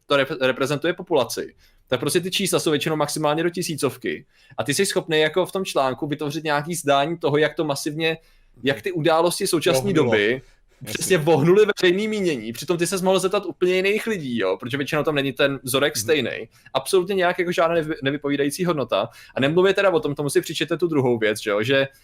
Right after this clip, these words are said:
Speaker 1: lidi, eh, primárně koukají na ty krátké zprávy, že jo, nebo čtou ten titulek a nečtou si už ten článek, natož, aby někdo, aby kdokoliv rozkliknul ten výzkum, že jo, to už je úplně pase.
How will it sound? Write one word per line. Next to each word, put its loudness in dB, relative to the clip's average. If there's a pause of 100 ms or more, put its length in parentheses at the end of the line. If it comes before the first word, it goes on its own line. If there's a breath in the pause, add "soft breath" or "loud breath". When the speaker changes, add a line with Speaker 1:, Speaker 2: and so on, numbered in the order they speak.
(160 soft breath)
Speaker 1:
lidi, 2
eh, 2
primárně 2
koukají 2
na 2
ty 0
krátké 2
zprávy, 2
že 0
jo, 2
nebo -2
čtou -4
ten 0
titulek 0 (120)
a -4
nečtou -2
si -4
už -4
ten -2
článek, 0 (240 soft breath)
natož, 0
aby 0
někdo, 2 (260 loud breath)
aby 0
kdokoliv 4
rozkliknul 0
ten 2
výzkum, -2
že -4
jo, 0
to -4
už 0
je 4
úplně 2
pase. -4